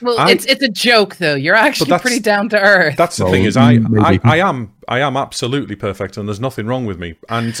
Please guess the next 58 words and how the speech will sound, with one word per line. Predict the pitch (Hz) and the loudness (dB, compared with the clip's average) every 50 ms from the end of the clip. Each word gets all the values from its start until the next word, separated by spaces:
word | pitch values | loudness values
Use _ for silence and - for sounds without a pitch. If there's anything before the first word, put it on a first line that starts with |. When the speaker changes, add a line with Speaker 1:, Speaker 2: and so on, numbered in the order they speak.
| - - | -8 -8
Speaker 2:
I | 123 | -8
could | - - 117 | -6 -6 -2
do | - 165 160 | 0 0 0
this | 143 135 - | 0 -2 -4
on | 143 127 | -4 -2
my | 120 120 127 | -2 -2 -2
own. | 147 139 110 | -2 -2 -4
I | |
don't | 104 107 113 104 | -4 -4 -4 -4
need | 107 107 113 | -4 -4 -4
anybody | 123 131 107 98 90 92 87 | -4 -4 -4 -6 -6 -6 -6
else | 87 90 90 - | -6 -8 -10 -12
to | - - | -14 -14
do. | 95 98 98 120 - - | -12 -10 -12 -12 -12 -12
<laughs> | - - - | -14 -8 -4
Yeah. | 135 127 - - - - - - - - - | -4 -4 -4 -6 -18 -20 -18 -18 -12 -4 -2
But, | 147 156 - - - - - 131 147 - - - - - | 0 0 0 0 0 0 -2 -2 -2 -6 -12 -16 -16 -16
<laughs> | - - - - - - - - | -16 -18 -18 -16 -18 -18 -10 -2
no, | 147 139 123 113 | 0 0 0 0
the | - 131 | -2 -6
point, | - - 185 190 151 - | -2 -2 -2 -2 -2 -4
the | - 120 | -6 -2
point | - 175 170 151 | -2 -2 -2 -2
is, | 110 143 139 117 | -2 -4 -4 -4
is | 117 107 - - | -4 -6 -4 -4
that | 113 101 - - - - - _ _ _ - | -4 -4 -4 -6 -16 -20 -20 _ _ _ -12
this | - 110 143 190 196 - - - - - _ | -4 -2 -2 0 0 -4 -8 -8 -10 -12 _
helped | - - - 143 143 - - - - | -12 -4 -4 -4 -4 -4 -8 -12 -10
me, | 107 98 90 85 85 _ _ _ _ _ _ _ _ _ _ - - | -8 -8 -8 -10 -14 _ _ _ _ _ _ _ _ _ _ -10 -6
um, | 107 101 101 98 98 95 - - 98 | -4 -4 -4 -4 -6 -8 -8 -8 -8
become | 123 110 - 147 139 123 107 | -8 -6 -4 -4 -4 -4 -4
be-, | 95 - - - | -6 -8 -8 -6
a | 113 110 | -8 -4
better | - 127 110 - - 113 | -2 -4 -4 -4 -8 -10
person | 98 - - 98 87 - - 95 | -8 -8 -8 -8 -8 -8 -12 -14
and, | 87 87 92 110 | -14 -12 -10 -10
and, | 104 101 95 98 101 101 95 95 - - | -10 -10 -10 -10 -8 -8 -10 -10 -12 -12
and | 107 101 95 - | -10 -10 -10 -10
speak | - - - - - 127 113 - - | -8 -8 -8 -4 -4 -4 -4 -4 -8
better. | - 95 92 - - 107 | -8 -8 -8 -8 -10 -10
And | 87 90 92 | -10 -8 -8
I | |
still | 101 - - - 156 156 | -10 -8 -4 -4 -4 -4
stumble | - - - 117 113 101 104 98 | -4 -6 -6 -6 -4 -4 -6 -6
or | 95 90 - 107 | -6 -8 -10 -12
fumble | - - 117 104 95 98 | -12 -8 -8 -8 -6 -6
around | 92 92 90 90 | -6 -6 -6 -8
my | 90 87 | -8 -8
words, | 87 87 87 85 87 87 - - | -6 -6 -6 -8 -8 -10 -8 -8
and, | 95 90 87 85 | -8 -8 -8 -12
and | - 90 87 87 85 - - - | -12 -14 -14 -14 -14 -16 -14 -14
I'm, | - 92 90 87 _ - | -14 -14 -14 -16 _ -12
you | 127 110 | -10 -8
know, | 95 85 92 | -4 -4 -4
I'm | 107 135 | -2 -2
not | 143 156 127 - - | -4 -4 -6 -6 -6
perfect, | - 98 95 - - - | -6 -6 -6 -6 -10 -8
but | - 127 - | -6 -8 -8